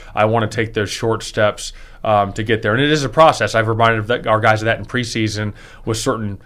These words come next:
you know, brief, specific goals for certain games in preseason, even coming into our first couple regular season games, you know,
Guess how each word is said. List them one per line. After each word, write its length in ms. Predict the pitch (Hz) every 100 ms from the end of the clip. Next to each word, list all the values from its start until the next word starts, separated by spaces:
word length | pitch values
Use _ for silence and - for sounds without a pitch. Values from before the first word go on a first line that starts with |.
| -
you 80 | 117
know, 120 | 110
brief, 340 | 104 120 127 -
specific 540 | - 113 - 117 110
goals 420 | 117 120 117 113
for 140 | - 110
certain 320 | 123 113 107
games 320 | 113 120 107
in 100 | 107
preseason, 540 | 110 120 113 123 113
even 180 | 117 120
coming 220 | - 120
into 120 | 113 110
our 120 | 101
first 260 | 120 113
couple 220 | 117 110 110
regular 240 | 117 117
season 260 | 113 107 101
games, 440 | 104 101 101 - - - -
you 120 | 120
know, 240 | 107 101